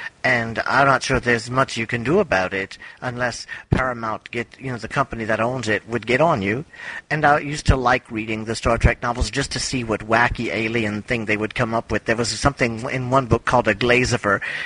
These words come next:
It was literally a being made of glass, and if you brushed it against it or touched it, it discharged an electrical s-,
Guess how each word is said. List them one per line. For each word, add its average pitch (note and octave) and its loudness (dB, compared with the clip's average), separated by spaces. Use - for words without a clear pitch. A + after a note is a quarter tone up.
It E3 2
was D#3 2
literally D3 6
a A#2+ 4
being A#2+ -2
made C3 -2
of A#2 -6
glass, B2 0
and B2 -8
if A#2 -12
you B2 -8
brushed B2+ 0
it B2 -4
against B2 -6
it A2 -6
or G#2 -6
touched - -2
it, A2 -4
it A2+ -8
discharged B2 2
an C3+ 0
electrical A#2+ 2
s-, - -10